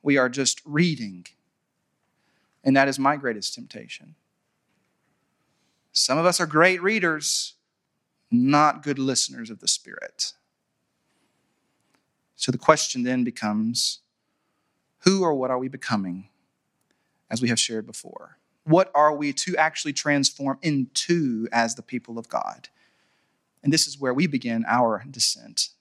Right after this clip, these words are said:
this morning. The next verse in Second Corinthians chapter three, after verse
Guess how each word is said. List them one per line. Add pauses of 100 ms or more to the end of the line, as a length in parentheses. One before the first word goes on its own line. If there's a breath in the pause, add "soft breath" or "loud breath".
this
morning. (1600)
The
next
verse
in
Second
Corinthians
chapter
three,
after (500)
verse